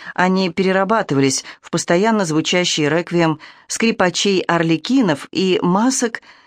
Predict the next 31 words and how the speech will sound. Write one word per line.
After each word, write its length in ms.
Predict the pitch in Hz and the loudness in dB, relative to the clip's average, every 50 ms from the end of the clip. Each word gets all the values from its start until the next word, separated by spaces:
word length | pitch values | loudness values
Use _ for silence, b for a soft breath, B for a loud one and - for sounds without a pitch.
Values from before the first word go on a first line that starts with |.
| b b b | b b b
«Ни 180 | 185 202 226 214 | 0 2 2 2
жизни, 340 | 202 269 269 247 185 175 | 2 2 2 2 2 2
ни 160 | 165 160 160 156 | 2 2 2 0
смерти» 480 | - - 180 190 208 214 202 - 196 | 0 -2 0 0 -2 -2 -2 -2 -2
в 80 | 170 151 | 0 0
живописи 500 | 123 156 165 180 175 170 175 170 - 170 | 0 0 0 0 0 -2 -4 -2 -2 -4
Фейгина. 540 | - - 151 135 127 - 123 117 117 - - _ _ _ _ _ _ | -2 0 0 0 0 -2 -2 -4 -4 -6 -8 _ _ _ _ _ _
В 100 | - 151 | -2 0
начале 400 | 156 180 180 170 - 190 175 170 | 2 2 2 2 0 0 0 0
войны 380 | 170 180 190 190 190 175 143 127 | 0 0 0 0 0 0 0 -2
в 80 | 131 - | -2 -2
тысяча 260 | - 170 165 - 165 | -4 -2 -2 -2 -2
девятьсот 360 | 147 151 151 139 165 160 - | 0 0 0 0 -2 -2 0
сорок 180 | - 147 147 - | -2 -2 -2 -2
втором 300 | - - 151 147 147 147 | -2 0 0 2 2 2
году 420 | 139 151 147 151 180 233 254 233 B B B B B B | 2 0 0 0 0 -2 -2 -2 B B B B B B
художник 500 | - - 180 165 170 156 143 160 143 - | -4 -2 0 2 2 2 2 0 0 0
ушёл 260 | 156 - - 165 156 | -2 0 0 0 2
на 140 | 156 151 147 | 2 0 0
фронт 400 | 143 - 185 208 226 233 220 - - | -2 -2 0 2 2 0 -2 -2 -2
и 120 | 165 170 | 0 2
вернулся 640 | 165 180 170 180 214 254 262 233 - - 185 175 165 B B B B B | 2 2 2 2 2 2 2 0 0 0 -2 -2 -2 B B B B B
с 100 | - - | -4 0
концом 420 | 226 214 214 208 - 185 160 151 | 0 0 0 0 0 2 2 2
войны 360 | 147 160 156 170 202 233 247 | 2 2 0 2 0 0 0
в 60 | 233 - | -2 -2
тысяча 280 | - 220 220 - 185 | -4 -4 -2 -2 -4
девятьсот 380 | 151 151 147 143 - - 185 - | -2 0 -2 0 0 -4 -4 -2
сорок 240 | - 170 170 156 - | 0 -2 -2 0 0
пятом 340 | 165 147 127 - 131 135 | 0 0 0 2 2 2
году. 380 | 131 139 143 147 135 127 104 | 2 2 0 0 -2 -6 -8